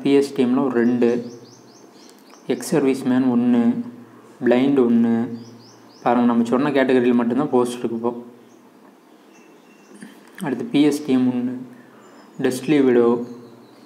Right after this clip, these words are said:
எம்பிசி டிசிக்கு பிஎஸ்டிஎம்மில் ஒண்ணு, X Service Man, பிஎஸ்டிஎம், பிஎஸ்டிஎம், பிஎஸ்டிஎம்,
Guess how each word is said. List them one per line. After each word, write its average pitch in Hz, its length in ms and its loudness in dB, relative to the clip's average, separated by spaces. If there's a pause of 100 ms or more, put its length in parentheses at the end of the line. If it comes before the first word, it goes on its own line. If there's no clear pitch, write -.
(1600)
எம்பிசி 143 400 0
டிசிக்கு 135 420 0
பிஎஸ்டிஎம்மில் 135 600 0
ஒண்ணு, 117 280 4 (300)
X - 220 -8
Service 131 380 0
Man, 117 300 0 (1120)
பிஎஸ்டிஎம், 131 720 0 (140)
பிஎஸ்டிஎம், 120 760 0 (4000)
பிஎஸ்டிஎம், 131 680 0